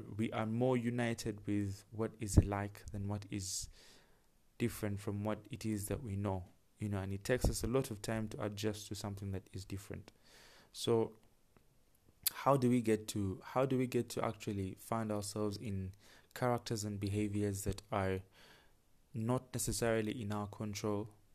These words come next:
but rather in the control of the things or environments that we have been around and the stimuli that we have been exposed to? And, um,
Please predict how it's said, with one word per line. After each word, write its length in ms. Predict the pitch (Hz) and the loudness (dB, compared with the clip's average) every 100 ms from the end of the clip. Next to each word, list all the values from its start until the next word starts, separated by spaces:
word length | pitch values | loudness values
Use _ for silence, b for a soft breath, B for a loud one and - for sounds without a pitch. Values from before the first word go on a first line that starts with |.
| - | -8
but 260 | 98 104 104 - b b b | -4 -4 -6 -18 b b b
rather 200 | 120 110 | -2 0
in 180 | 107 104 | 0 -2
the 80 | 101 | -4
control 640 | 101 113 110 - 104 101 135 | -4 -4 -4 -4 -2 -2 -2
of 180 | 101 95 | -4 -4
the 60 | |
things 600 | - - 110 113 113 104 104 | -8 -4 -2 0 0 -2 -4
or 180 | 113 104 | -2 0
environments 600 | 101 101 104 104 104 101 | 0 0 0 0 -2 0
that 140 | 104 - | 0 0
we 60 | |
have 140 | 101 98 | -4 -4
been 140 | 107 | -4
around 440 | 101 98 98 98 - | -2 -2 -2 -2 -4
and 160 | 98 95 | -6 -4
the 60 | |
stimuli 560 | 95 - 104 107 104 101 | -4 -2 -2 0 0 0
that 200 | 98 95 | -4 -4
we 120 | 98 | -4
have 180 | 95 98 | -4 -4
been 160 | 104 98 | -6 -4
exposed 640 | 110 - - 113 107 - | -8 -8 -6 -2 -2 -4
to? 180 | - 98 98 B B B B B | -4 -4 -4 B B B B B
And, 400 | 104 98 95 95 | -2 -2 0 0
um, 580 | 101 98 95 95 95 92 | 0 0 0 -4 -4 -6